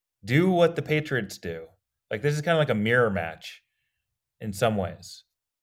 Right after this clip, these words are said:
Just kind of a flawed quarterback, good running game, solid defense, but it's in a dome, so I'll just give it to the Colts. All right, let's get to Sunday. Cowboys at Giants. The real sad, saddest two teams in the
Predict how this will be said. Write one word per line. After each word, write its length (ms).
Just 140
kind 140
of 80
a 100
flawed 460
quarterback, 640
good 180
running 280
game, 300
solid 340
defense, 800
but 100
it's 140
in 60
a 60
dome, 400
so 220
I'll 140
just 120
give 120
it 40
to 60
the 80
Colts. 340
All 80
right, 80
let's 180
get 140
to 80
Sunday. 480
Cowboys 420
at 100
Giants. 720
The 80
real 280
sad, 580
saddest 440
two 140
teams 380
in 120
the 200